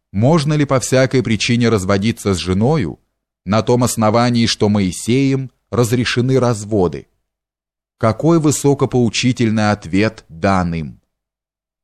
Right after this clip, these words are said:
Вот оно, где истинно это учение о равноправии женщины. А сколько примеров сострадания и милосердия Христа,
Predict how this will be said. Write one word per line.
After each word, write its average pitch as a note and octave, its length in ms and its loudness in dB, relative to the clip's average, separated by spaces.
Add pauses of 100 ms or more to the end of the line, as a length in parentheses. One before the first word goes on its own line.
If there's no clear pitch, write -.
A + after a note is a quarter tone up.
Вот D3 380 2
оно, D3+ 260 2
где A#2+ 160 0
истинно A#2+ 540 0
это A2+ 200 2
учение G#2+ 840 0 (100)
о G2 120 0
равноправии F#2 680 0
женщины. D#2+ 680 -6 (1300)
А A2 140 2
сколько B2+ 440 2
примеров A#2 420 2
сострадания A2 840 2
и G#2+ 40 2
милосердия G#2 760 2
Христа, G#2+ 680 -4